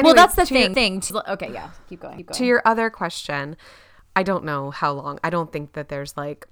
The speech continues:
Speaker 2: I don't think it's like, you have to be married, 'cause, like, Ben and I have
Speaker 1: No,
Speaker 2: been dating for
Speaker 1: I don't
Speaker 2: seven
Speaker 1: think so.
Speaker 2: years.
Speaker 1: Mm-mm.
Speaker 2: Um, I don't know, maybe be together at least a year. I don't know. It probably also
Speaker 1: Yeah.
Speaker 2: depends, like,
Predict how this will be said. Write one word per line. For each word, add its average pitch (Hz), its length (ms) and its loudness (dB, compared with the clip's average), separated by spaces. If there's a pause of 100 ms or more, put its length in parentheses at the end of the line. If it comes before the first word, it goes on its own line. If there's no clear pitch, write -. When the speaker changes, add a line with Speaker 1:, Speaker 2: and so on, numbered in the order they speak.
(120)
Speaker 2:
I 220 40 2
don't 226 120 2
think 214 100 -2
it's 202 120 -2
like, 165 140 -4
you 165 140 -4
have - 320 -6
to - 80 -10
be 147 100 -8
married, 135 380 -6
'cause, 185 140 -12
like, 190 160 -12
Ben 214 140 -2
and 247 120 -2
I 254 60 0
have 508 100 4
Speaker 1:
No, 247 120 10
Speaker 2:
been 180 80 4
dating 147 420 -4
for - 180 -8
Speaker 1:
I 175 120 2
don't 180 100 2
Speaker 2:
seven 151 60 -2
Speaker 1:
think 143 120 -6
so. 151 80 -6
Speaker 2:
years. 139 640 -8
Speaker 1:
Mm-mm. 170 500 -8
Speaker 2:
Um, 151 600 -4 (800)
I 185 680 -2
don't 202 220 -8
know, 226 120 -6
maybe 196 500 -4
be 190 220 -8
together 180 500 -6
at 190 120 -8
least 180 340 -10
a 196 60 -8
year. 220 560 -8
I 330 60 2
don't 392 100 -2
know. 415 80 0
It - 100 -2
probably 311 220 -2
also 330 180 -4
Speaker 1:
Yeah. 349 100 -4
Speaker 2:
depends, 285 340 -2
like, 254 260 -2